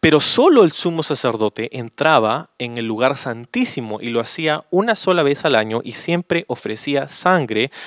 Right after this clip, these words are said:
por sus propios pecados y por los pecados de, los pecados que el pueblo cometía por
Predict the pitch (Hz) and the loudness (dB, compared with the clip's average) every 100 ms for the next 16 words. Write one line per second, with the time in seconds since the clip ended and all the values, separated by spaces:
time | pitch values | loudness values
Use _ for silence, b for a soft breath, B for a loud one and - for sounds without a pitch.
0 | B B B _ 220 254 214 185 196 196 | B B B _ 6 6 4 0 2 2
1 | 180 156 139 123 113 120 - 135 - 123 | 0 -4 -2 2 4 2 -2 -4 -2 -2
2 | 120 123 147 156 160 151 139 156 _ - | -2 -2 2 2 2 0 -2 -4 _ -12
3 | 123 135 143 170 160 156 131 - 147 147 | -8 -4 0 0 0 -2 -2 -2 0 0
4 | - 120 104 123 123 - 117 | -2 -6 -6 -4 -2 0 0